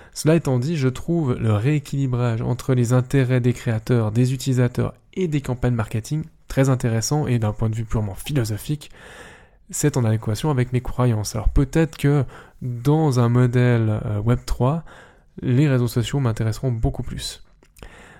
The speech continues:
Donc de votre côté, à vous de voir si c'est un domaine ou un narratif qui fera des étincelles au prochain bull run.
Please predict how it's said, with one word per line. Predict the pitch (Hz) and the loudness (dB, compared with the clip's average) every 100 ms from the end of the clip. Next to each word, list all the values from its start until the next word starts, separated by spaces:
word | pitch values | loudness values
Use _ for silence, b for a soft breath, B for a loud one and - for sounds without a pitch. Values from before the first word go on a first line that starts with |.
| - | -2
Donc | 143 | 4
de | 147 | 4
votre | 170 | 4
côté, | 170 165 175 | 2 2 2
à | |
vous | 127 131 | 4 2
de | |
voir | 127 135 | 2 0
si | 117 | 0
c'est | 123 | -2
un | 117 | 0
domaine | 113 127 131 131 127 | 4 4 4 2 2
ou | 107 | 0
un | |
narratif | 110 113 123 127 127 | 0 0 -2 -2 -6
qui | - | -4
fera | 120 117 113 | -4 -2 0
des | 110 107 | 0 0
étincelles | 127 113 107 156 143 | 0 -2 0 0 0
au | |
prochain | 120 113 113 135 | -2 -4 -2 0
bull | 110 | 0
run. | 104 127 | 0 0